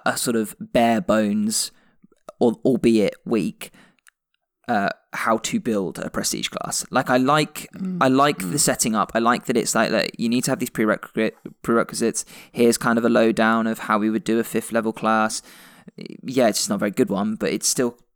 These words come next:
Speaker 1: breaks it down for you. Um, I don't hate the idea behind the U A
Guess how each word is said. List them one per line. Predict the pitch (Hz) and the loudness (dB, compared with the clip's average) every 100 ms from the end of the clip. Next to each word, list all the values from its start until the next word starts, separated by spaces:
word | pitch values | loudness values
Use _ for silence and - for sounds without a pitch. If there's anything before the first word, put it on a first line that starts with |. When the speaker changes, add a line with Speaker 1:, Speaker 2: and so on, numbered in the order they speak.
| _ _ | _ _
Speaker 1:
breaks | 120 110 98 - | -6 -4 -4 -8
it | 95 - | -8 -2
down | 135 117 | 0 0
for | 107 73 | -4 -8
you. | 67 65 117 - - - - | -8 -8 -8 -12 -20 -20 -6
Um, | 123 117 110 107 _ _ _ _ _ _ _ _ _ _ _ _ _ _ _ - | 0 2 2 -2 _ _ _ _ _ _ _ _ _ _ _ _ _ _ _ 0
I | 139 165 180 196 196 - _ _ _ _ _ _ _ - | 4 4 6 4 4 0 _ _ _ _ _ _ _ -2
don't | 165 160 - | 2 2 0
hate | - - 107 - - - - _ _ - | -6 -4 -4 -4 -8 -8 -10 _ _ -4
the | 135 - | -2 0
idea | 131 123 110 123 92 82 117 117 _ _ 110 | 2 2 2 0 0 -2 -4 -6 _ _ -6
behind | 107 110 - 117 117 117 - - _ _ _ _ _ | -2 -2 0 0 0 -2 -6 -12 _ _ _ _ _
the | 120 123 | -4 -2
U | 113 113 | 2 2
A | 104 104 107 | 2 0 -4